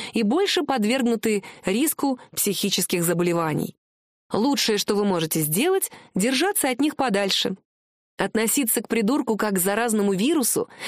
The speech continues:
свести на нет все контакты, иначе можно и заразиться. Если физически дистанцироваться не получается,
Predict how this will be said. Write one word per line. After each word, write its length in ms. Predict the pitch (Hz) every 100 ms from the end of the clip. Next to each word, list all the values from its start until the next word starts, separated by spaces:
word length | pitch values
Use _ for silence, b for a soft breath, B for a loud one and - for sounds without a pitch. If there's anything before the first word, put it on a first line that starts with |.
| B
свести 460 | - 220 226 - 247
на 160 | 208
нет 340 | 208 254 330 - B
все 340 | - - 196 196
контакты, 720 | 254 285 311 311 - - - B B B
иначе 500 | 240 220 254 269 285
можно 320 | 247 196 214
и 60 | 208
заразиться. 720 | 226 233 226 262 220 - - _ _ _ -
Если 380 | 226 254 254 262
физически 500 | 277 294 254 196 185
дистанцироваться 840 | 180 - 185 196 285 208 185 185
не 100 | 185
получается, 800 | 185 185 - 285 349 - 147